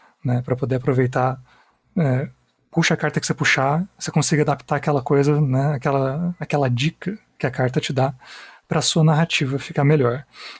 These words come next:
E aí a narrativa tem que ser uma coisa mais geral. Por outro lado, eu tenho até uma classificação de níveis de interferência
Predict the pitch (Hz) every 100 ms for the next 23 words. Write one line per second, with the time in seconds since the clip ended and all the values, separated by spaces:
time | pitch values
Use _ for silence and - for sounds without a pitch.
0 | _ 156 151 143 147 156 - 147 143 151
1 | - 151 139 147 139 143 143 160 123 135
2 | - 226 208 190 147 127 139 180 - _
3 | 214 165 - 156 156 156 156 170 165 -
4 | - 143 - 151 143 147 143 151 156 165
5 | 147 175 139 139 - 170